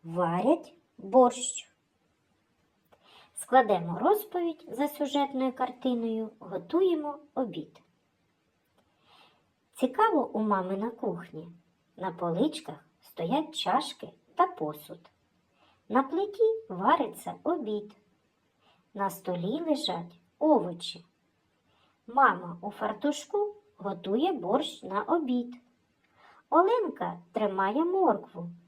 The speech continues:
Вона говорить мамі: «Мамо, тримай моркву». А Максимкові мама сказала принести зелень,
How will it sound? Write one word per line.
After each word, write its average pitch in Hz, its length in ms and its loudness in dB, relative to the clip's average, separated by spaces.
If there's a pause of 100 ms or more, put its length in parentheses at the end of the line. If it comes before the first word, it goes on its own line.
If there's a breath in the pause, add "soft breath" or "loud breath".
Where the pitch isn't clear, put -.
(100)
Вона 233 300 0
говорить 226 640 0
мамі: 170 380 -6 (560 soft breath)
«Мамо, 233 640 2 (220)
тримай 196 460 -2
моркву». 320 640 -2 (720)
А 220 160 2
Максимкові 302 880 -4
мама 175 460 -4 (160)
сказала 180 600 -4
принести 180 840 -6 (220)
зелень, 233 560 2